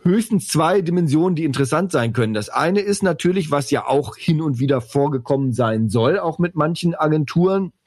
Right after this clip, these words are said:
wenn du gegen die Journalisten vorgehst und, äh, in irgendeiner Form Detektive ansetzt, Schmutzkampagnen oder sonst was, weil du negative Berichterstattung erwartest oder die ausnocken willst.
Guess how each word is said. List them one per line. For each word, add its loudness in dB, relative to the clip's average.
wenn 2
du 0
gegen 0
die -2
Journalisten -2
vorgehst -2
und, -2
äh, 2
in 2
irgendeiner 0
Form 0
Detektive 0
ansetzt, -2
Schmutzkampagnen 0
oder 2
sonst -2
was, 0
weil 2
du 0
negative 0
Berichterstattung 0
erwartest 0
oder 2
die 0
ausnocken -2
willst. -2